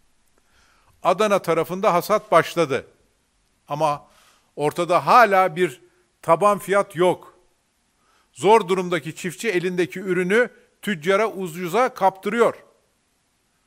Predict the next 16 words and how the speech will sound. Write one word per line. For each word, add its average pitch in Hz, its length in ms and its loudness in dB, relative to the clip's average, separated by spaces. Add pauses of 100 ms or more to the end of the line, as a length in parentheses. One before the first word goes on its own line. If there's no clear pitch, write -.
(580)
Seçim 165 360 -6
falan 170 360 -6
demeyin. 147 360 -6 (520)
Buğday 180 320 2
fiyatını 180 480 -4
bir 196 100 2
an 190 120 2
önce 175 280 -2
ilan 151 340 4
edin. 95 220 -4 (1040)
Buğday 196 320 4
fiyatı 175 340 -2
on 190 220 -2
bir 160 160 0
buçuk - 400 -14 (460)
liranın, 151 440 0